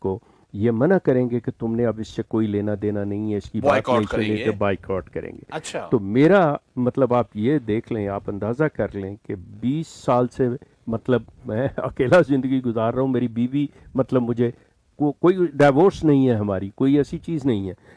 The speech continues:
Speaker 1: लेकिन वो ये कि जी हमारे हजूर का हुक्म है, मेरी जमात का ये है कि मैं आपके साथ नहीं रह सकती, अगर मैं रहूँगी तो वो मुझे बाहर निकाल देंगे। ये, ये जो चीज़ है आप अंदाज़ा करें कि इनके अंदर जो सख्ती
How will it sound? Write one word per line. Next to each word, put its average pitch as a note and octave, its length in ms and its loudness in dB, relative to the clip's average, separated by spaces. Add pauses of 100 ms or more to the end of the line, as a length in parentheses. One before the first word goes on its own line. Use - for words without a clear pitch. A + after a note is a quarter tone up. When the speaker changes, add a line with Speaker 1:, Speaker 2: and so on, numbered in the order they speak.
(100)
Speaker 1:
लेकिन B2+ 280 0
वो B2+ 200 2
ये C3+ 240 2
कि - 400 -4
जी B2 280 0
हमारे G#2+ 380 0
हजूर G#2+ 360 -2
का A#2+ 140 0
हुक्म G#2+ 420 0
है, A2 80 -2
मेरी G#2 220 -4
जमात G2+ 440 -4
का B2 120 -2
ये G#2 220 -2
है G2+ 140 -2
कि A2+ 120 -6
मैं G#2+ 140 -2
आपके - 260 0
साथ G#2+ 320 0
नहीं A2+ 160 -4
रह A2 140 0
सकती, A2 400 -6
अगर G#2+ 140 -2
मैं G#2 140 -6
रहूँगी G3 500 -2 (320)
तो D3 80 6
वो B2+ 120 4
मुझे A#2+ 260 2
बाहर G#2 300 0
निकाल F#2 480 -8
देंगे। - 440 -18 (960)
ये, G#3 560 4
ये D3+ 280 0
जो F#3+ 140 0
चीज़ E3 380 2
है F3 120 6
आप D3+ 240 2
अंदाज़ा D3 420 2
करें C#3+ 340 -4
कि D3+ 140 -4
इनके C3 240 -4
अंदर A#2+ 240 -4
जो A2+ 200 -10
सख्ती D#3+ 580 -6